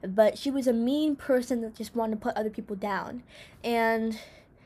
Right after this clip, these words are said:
she kinda fell in love with this guy over phone, but he thought he was, she was the other girl, you know, and it kinda bec-, it came a whole cycle. Like, I think they get together at the end. I'm not exactly sure, but, like,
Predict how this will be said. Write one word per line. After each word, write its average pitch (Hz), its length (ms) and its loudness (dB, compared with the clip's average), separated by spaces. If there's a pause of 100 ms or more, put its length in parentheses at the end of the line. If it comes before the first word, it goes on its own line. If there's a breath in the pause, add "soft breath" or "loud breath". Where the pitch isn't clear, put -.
(140 soft breath)
she 277 160 0
kinda 269 280 2
fell 254 200 2
in 247 80 2
love 240 140 2
with 233 100 -8
this 226 160 -4
guy 214 320 6
over 214 200 0
phone, 220 440 0
but 208 180 0
he 277 160 0
thought 214 360 2 (260 soft breath)
he 247 200 -4
was, 220 360 -2
she - 180 -6
was 226 160 4
the 208 160 -6
other 220 240 4
girl, 190 400 -8 (140)
you 233 80 -2
know, 202 340 -4 (420 loud breath)
and 214 180 6
it 220 120 0
kinda 226 300 0
bec-, 233 340 -6
it 277 100 -2
came 330 200 2
a 320 80 2
whole 269 160 6
cycle. 214 260 0
Like, 190 160 -2
I 220 80 0
think 302 240 -4
they 359 80 0
get 285 240 2
together 233 280 -2
at 220 100 -6
the 214 80 0
end. 202 160 -2
I'm 214 200 0
not 214 180 2
exactly 202 340 -4
sure, 196 320 -6 (420 loud breath)
but, 226 140 0
like, 208 340 2